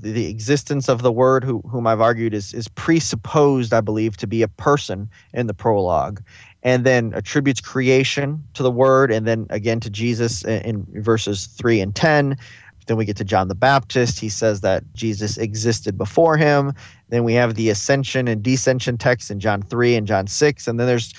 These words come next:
other texts in, uh, for example, in John thirteen and John sixteen that I think play in, but we didn't really get into those in the debate. John eight fifty-eight, "I've been in existence since before Abraham was born." That's how I would translate that text.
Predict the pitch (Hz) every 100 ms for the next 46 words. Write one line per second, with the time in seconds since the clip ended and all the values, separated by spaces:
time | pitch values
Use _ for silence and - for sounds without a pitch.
0 | - _ - 131 127 - 127 113 - 110
1 | 98 90 90 85 - _ - 107 104 101
2 | 101 101 95 123 104 - 117 107 98 101
3 | - - - 123 117 110 110 104 - 117
4 | 113 113 87 110 104 101 98 107 101 101
5 | 92 101 98 104 104 107 113 - - -
6 | - 147 123 117 92 117 - 117 127 107
7 | - - 117 110 117 110 101 107 117 123
8 | 110 104 104 92 98 113 101 101 98 98
9 | 98 98 110 113 110 98 - 101 98 101
10 | 101 _ - 113 98 98 95 87 - 107
11 | 101 -